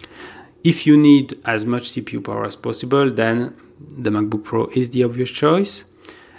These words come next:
And then you need to decide whether portability is more important than raw power and the internal amount of, uh, the, the amount of internal storage that you can put in it.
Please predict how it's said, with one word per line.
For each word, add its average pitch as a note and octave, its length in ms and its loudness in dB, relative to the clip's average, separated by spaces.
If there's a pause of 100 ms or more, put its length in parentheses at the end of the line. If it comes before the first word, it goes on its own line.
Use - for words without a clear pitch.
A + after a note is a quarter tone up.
And B2 160 0
then C3 160 4
you C3 100 2
need B2 200 0
to B2 100 -6
decide B2 680 -2
whether A#2+ 340 -2
portability D#3 1120 0
is B2 140 -4
more B2 200 0
important D3 800 -2
than A#2+ 520 0
raw A#2+ 380 4
power A#2+ 560 -2 (760)
and A#2 380 0
the A2+ 180 -4
internal A#2+ 480 0
amount A2 460 -2
of, - 380 -8
uh, G2 400 -8
the, G#2+ 180 -4
the G#2+ 140 -4
amount C3 340 2
of G#2+ 140 -8
internal C#3+ 460 2
storage A#2+ 640 -4
that G2+ 440 -6 (220)
you - 220 -6
can G#2 240 -6
put - 340 -4
in - 120 -8
it. - 260 -18